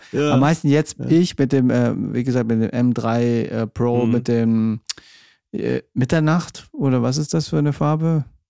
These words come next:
Speaker 1: Also, ja, so wahrscheinlich Spacegrau.
Speaker 2: Ja, oder sch-, schwarz, weil das ist ja schwarz
Speaker 1: Mhm.
Speaker 2: schon fast. Äh,
Speaker 1: Mhm.
Speaker 2: merke ich mehr und mehr, wie schnell das ja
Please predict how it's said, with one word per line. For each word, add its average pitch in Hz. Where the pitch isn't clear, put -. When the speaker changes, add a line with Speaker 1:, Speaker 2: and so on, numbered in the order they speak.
Speaker 1:
Also, 107
ja, 107
so 101
wahrscheinlich 107
Spacegrau. 110
Speaker 2:
Ja, 110
oder 117
sch-, -
schwarz, 117
weil 117
das 120
ist 117
ja 117
schwarz 113
Speaker 1:
Mhm. -
Speaker 2:
schon 139
fast. 143
Äh, 123
Speaker 1:
Mhm. 123
Speaker 2:
merke 139
ich 127
mehr 131
und 139
mehr, 135
wie 131
schnell 127
das 127
ja 120